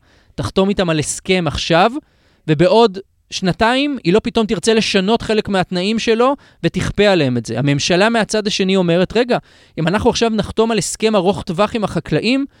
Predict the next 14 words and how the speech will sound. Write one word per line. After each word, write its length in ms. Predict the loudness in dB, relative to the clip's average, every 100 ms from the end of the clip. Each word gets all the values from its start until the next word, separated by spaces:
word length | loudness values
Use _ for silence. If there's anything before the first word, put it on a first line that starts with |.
| _ -4
הם 100 | -2
כל 180 | 0 2
הזמן 240 | 2 2
ימשיכו 340 | 2 0 0
לבוא 280 | 0 2 0
אלינו 260 | -2 -2 0
ב-, 80 | 2
אה, 600 | 2 2 0 0 0 2
בבקשות 580 | 0 -2 -4 0 0 0
ותלונות 540 | -4 -2 0 0 0 0
ובעיות." 600 | 0 2 2 2 0 _ _ _ _ -20 _ _
חוסר 440 | -8 0 0 0 -2
האמון 420 | -2 0 0 0
הזה 280 | 0 0